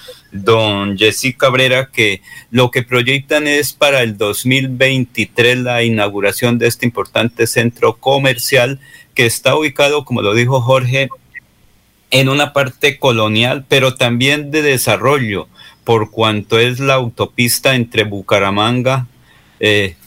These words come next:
Florida Blanca y Girón, ese anillo vial que tanto desarrollo ha tenido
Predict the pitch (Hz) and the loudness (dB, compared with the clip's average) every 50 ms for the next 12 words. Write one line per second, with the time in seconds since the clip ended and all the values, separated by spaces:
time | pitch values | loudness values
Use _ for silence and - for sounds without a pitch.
0 | - - _ _ - - - 131 135 143 143 139 143 143 139 139 135 127 135 135 | -20 -20 _ _ -18 -6 0 2 2 2 2 2 0 0 0 0 0 0 0 0
1 | 131 131 135 123 - - 131 123 123 123 117 110 98 - 110 113 113 143 160 147 | 0 0 -4 -4 -2 0 2 2 2 2 0 0 -2 0 0 2 2 2 2 2
2 | 120 101 90 82 - - - 110 113 - 123 117 113 120 123 123 123 123 120 117 | 0 -2 -6 -10 -14 -8 -6 -6 -4 -2 -2 0 2 2 2 2 0 0 -2 -2
3 | 110 123 131 123 120 120 123 117 - - 127 - - - 120 120 120 127 - 131 | 0 0 2 2 2 0 -2 -4 -4 -4 -4 -4 -2 -2 0 0 0 0 0 2
4 | 123 113 104 - 98 90 104 107 113 117 110 110 113 - - 117 113 117 117 120 | 2 2 0 -2 -4 -4 -2 0 0 0 0 0 -2 -4 -4 -2 0 0 0 2
5 | 123 117 107 | 0 0 -2